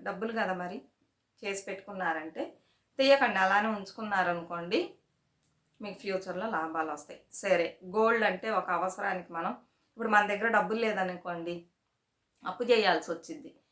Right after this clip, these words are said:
ఇష్టం ఉన్నోళ్ళు అప్పు ఇస్తారు, లేకపోతే ఇవ్వరు, ఇంట్రెస్ట్‌కి కూడా ఇవ్వరు, లేదంటారు. అప్పుడు మనం ఏం చేయాలి? ఒక ఎమర్జెన్సీ కష్టపడుతూ ఉంటాం. ఈ గోల్డ్ ఉందనుకోండి, కళ్ళు మూసుకొని తీసుకెళ్ళి మార్వాడి షాప్‌లో ఇస్తే, పెట్టుకొని, లేకపోతే బ్యాంక్‌లో ఇస్తే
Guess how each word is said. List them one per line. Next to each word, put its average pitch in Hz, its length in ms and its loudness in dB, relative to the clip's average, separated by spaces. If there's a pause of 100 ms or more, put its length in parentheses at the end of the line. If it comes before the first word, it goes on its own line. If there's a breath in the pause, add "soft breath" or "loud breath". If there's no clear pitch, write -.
(280)
ఇష్టం 285 300 2
ఉన్నోళ్ళు 226 380 6
అప్పు 226 200 0
ఇస్తారు, 214 400 2 (100)
లేకపోతే 196 440 0
ఇవ్వరు, 180 280 -2
ఇంట్రెస్ట్‌కి 185 440 -10
కూడా 208 240 -6
ఇవ్వరు, 170 320 -6
లేదంటారు. 185 640 -2 (440)
అప్పుడు 254 220 2
మనం 214 240 8
ఏం 240 140 4
చేయాలి? 196 400 4 (520)
ఒక 208 100 -10 (140)
ఎమర్జెన్సీ 196 560 -2
కష్టపడుతూ 208 460 -8 (100)
ఉంటాం. 160 240 -12 (440)
ఈ 254 60 -8 (100)
గోల్డ్ 277 300 10
ఉందనుకోండి, 185 600 2 (120)
కళ్ళు 233 200 -4
మూసుకొని 240 400 0
తీసుకెళ్ళి 214 400 -8
మార్వాడి 208 480 -4
షాప్‌లో 185 320 -12
ఇస్తే, 170 240 -14 (140)
పెట్టుకొని, 185 380 -12
లేకపోతే 180 280 -6
బ్యాంక్‌లో 202 380 0
ఇస్తే - 260 -6